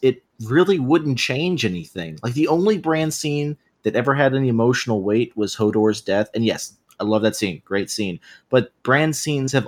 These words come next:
always been the weakness of Game of Thrones, or at least the weakest scenes, except for, like, Dorne. But since Dorne was really contained to, like, two seasons, while,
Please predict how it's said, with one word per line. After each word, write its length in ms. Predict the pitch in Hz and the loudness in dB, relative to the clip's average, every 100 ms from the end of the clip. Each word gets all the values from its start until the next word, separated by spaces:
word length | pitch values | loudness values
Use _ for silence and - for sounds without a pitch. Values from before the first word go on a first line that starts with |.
| - | 2
always 460 | 117 127 131 127 | 4 6 4 4
been 420 | - 117 113 110 - - | -2 0 0 -2 -6 -4
the 120 | 107 | -4
weakness 880 | 90 110 117 - 92 87 - - _ _ _ - | 0 -2 -2 -6 -8 -6 -8 -10 _ _ _ -4
of 300 | 98 92 - | -4 -4 -2
Game 180 | 107 98 | -2 -2
of 100 | - | -4
Thrones, 260 | 104 95 | -4 2
or 40 | 131 | 4
at 60 | |
least 180 | 131 - | 4 2
the 80 | 117 | -2
weakest 680 | 87 113 120 - 120 - - | -2 -4 -4 0 -2 -2 -6
scenes, 560 | - 127 92 90 110 - - | -6 -4 -4 -6 -8 -10 -8
except 260 | - 143 | 0 2
for, 140 | 131 110 | 4 4
like, 240 | 110 - - _ 107 | 2 0 -10 _ -12
Dorne. 580 | 110 127 120 95 95 110 _ - | 2 4 4 2 0 -6 _ -8
But 100 | 110 | -4
since 200 | 123 - | -4 0
Dorne 240 | 120 127 | 4 6
was 120 | 120 107 | 4 2
really 140 | 110 | 0
contained 360 | - 104 113 110 | 0 -4 0 2
to, 40 | |
like, 260 | 101 - - | 0 -2 -10
two 160 | - 110 | -2 -2
seasons, 380 | - 113 98 98 | 0 -2 -4 -4
while, 220 | 98 | -2